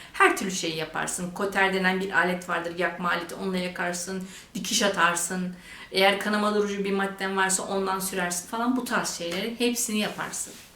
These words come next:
Ve kanamam durdurulmuş. Kanamam durdurulduktan sonra diren takılıyor ve ben ameliyathanenin dışına çıkartılıyorum. Yani artık ameliyattan çıkıyorum. Ben şeyde uyandığımı biliyorum. Ameliyathanenin içinde de bir saat falan bekletiliyorum. Yani ben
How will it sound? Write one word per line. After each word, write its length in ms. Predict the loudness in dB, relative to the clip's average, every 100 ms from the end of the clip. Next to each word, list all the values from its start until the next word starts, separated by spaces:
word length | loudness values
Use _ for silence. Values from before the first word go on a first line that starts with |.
| -20 -20 -20 -20 -20 -14 2
Ve 240 | 6 6
kanamam 540 | 6 6 8 6 6 4
durdurulmuş. 920 | 4 2 0 0 -2 -2 -4 -8 -10 -20 -20 -20 -20 _ -20 -20 -20 -20 -20 -2
Kanamam 460 | 2 4 4 0
durdurulduktan 640 | -4 -4 -4 -4 -6 -2 0
sonra 280 | 0 -4 -6 0
diren 300 | 2 2 0
takılıyor 640 | -4 -6 -4 -2 0 -2
ve 220 | 0 0 2
ben 280 | 2 0 -6 -18 -20 0
ameliyathanenin 720 | 2 4 2 0 -2 -2 -2 0
dışına 400 | 0 0 0 -2
çıkartılıyorum. 760 | -4 -6 -6 -10 -8 -8 -10 -14 -20 -16
Yani 160 | -8 -8
artık 180 | -8 -6
ameliyattan 540 | -4 -4 -6 -4 -2
çıkıyorum. 460 | -2 -4 -6 -6 -8 -14 -20 -18 -16 -4 4
Ben 260 | 4 4
şeyde 480 | 4 4 6 6 6
uyandığımı 480 | 8 8 8 8 8
biliyorum. 260 | 6 4
Ameliyathanenin 500 | 4 4 4 4 4
içinde 260 | 2 0 2
de 60 | 4
bir 60 |
saat 280 | 6 8 6
falan 300 | 6 6 6
bekletiliyorum. 540 | 4 0 -4 -2 2
Yani 220 | 2 4 6
ben 220 | 4